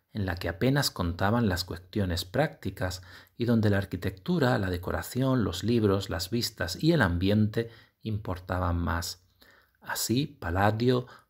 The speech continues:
creó un edificio simétrico con planta en cruz, situado dentro de un círculo imaginario.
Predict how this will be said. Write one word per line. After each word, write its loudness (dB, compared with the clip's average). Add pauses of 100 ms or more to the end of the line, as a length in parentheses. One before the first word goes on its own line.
creó 4
un 4
edificio -2
simétrico 0
con -4
planta 4
en -2
cruz, 0 (260)
situado 4
dentro 4
de 4
un 2
círculo -2
imaginario. -2